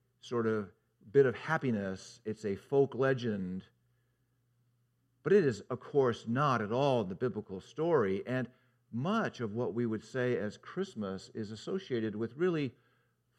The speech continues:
fleeting or passing emotions. And I would say all of you are too sharp,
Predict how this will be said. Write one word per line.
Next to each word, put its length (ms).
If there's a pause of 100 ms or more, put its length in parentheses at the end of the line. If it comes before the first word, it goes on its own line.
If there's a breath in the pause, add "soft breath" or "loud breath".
fleeting 400
or 100
passing 460
emotions. 680
And 320 (500)
I 100
would 160
say 180
all 320
of 100
you 400
are 160
too 280
sharp, 560